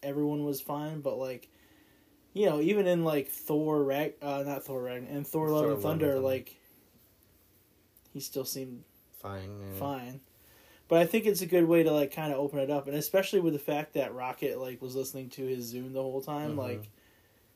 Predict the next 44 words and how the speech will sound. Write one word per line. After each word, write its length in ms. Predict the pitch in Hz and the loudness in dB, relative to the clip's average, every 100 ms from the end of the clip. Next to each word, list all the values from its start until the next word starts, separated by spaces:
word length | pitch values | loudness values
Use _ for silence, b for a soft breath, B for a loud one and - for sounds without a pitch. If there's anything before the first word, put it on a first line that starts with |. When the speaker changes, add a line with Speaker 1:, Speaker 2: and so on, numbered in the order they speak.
| b b b b | b b b b
Speaker 1:
that 160 | 151 160 | 4 6
Speaker 2:
They, 100 | 151 | 6
Speaker 1:
was 120 | 139 | 2
really 260 | 143 135 123 | 0 -2 -4
cool. 280 | - 127 123 | -4 -4 2
Like, 60 | |
Speaker 2:
they 120 | 131 135 | 4 6
Speaker 1:
that's, 160 | 160 | 4
Speaker 2:
re-, 60 | 156 | 2
Speaker 1:
like, 140 | 160 | 2
there 100 | 175 | 6
was 120 | 175 165 | 6 6
a 40 | |
good 200 | 170 180 | 4 4
Speaker 2:
mm-hmm. 120 | 175 | 4
Speaker 1:
transition 540 | 196 180 160 160 170 156 | 4 4 4 2 0 -2
between, 260 | 147 160 | -2 -2
like, 180 | 151 143 | 0 0
the 80 | 151 | 0
beginning 460 | 143 139 143 143 139 | -2 0 0 0 -4
and 100 | 131 | -8
the 100 | 123 | -10
end. 320 | 120 120 127 _ | -12 -14 -16 _
Speaker 2:
They 260 | - 131 175 | 2 4 4
show 320 | 175 - 196 | 0 4 6
a 60 | 139 | 6
really 400 | 104 110 113 107 | 4 -2 0 0
good 240 | 95 98 | -2 -4
relationship 760 | 95 95 95 92 - 98 98 95 | -2 -4 -4 -6 -12 -12 -10 -10
between 680 | 101 95 - 101 98 98 98 - | -12 -12 -10 -8 -8 -10 -12 -14
Peter 460 | - 101 95 92 | -10 -6 -4 -2
and 420 | 92 90 90 92 95 | -4 -6 -10 -8 -6
Rocket 360 | 87 95 - | -6 -6 -12
in 80 | - | -12
this 220 | 92 - | -12 -12
movie. 380 | - 90 80 95 101 | -12 -12 -12 -14 -12
Speaker 1:
Yeah. 320 | 120 120 101 - _ | -6 -4 -6 -10 _
Speaker 2:
And 220 | 107 110 104 | -12 -12 -10
how, 540 | 110 113 104 104 98 | -6 -2 -2 -4 -6
and 420 | 107 104 101 98 95 b b b _ _ | -10 -8 -8 -8 -12 b b b _ _
it's 300 | 98 98 - - | -16 -10 -12 -6
foreshadowing 760 | - 127 - - 147 143 120 113 | 0 2 2 6 8 8 6 2
it, 220 | 107 98 | -6 -2
but 300 | 104 101 - | 0 0 -2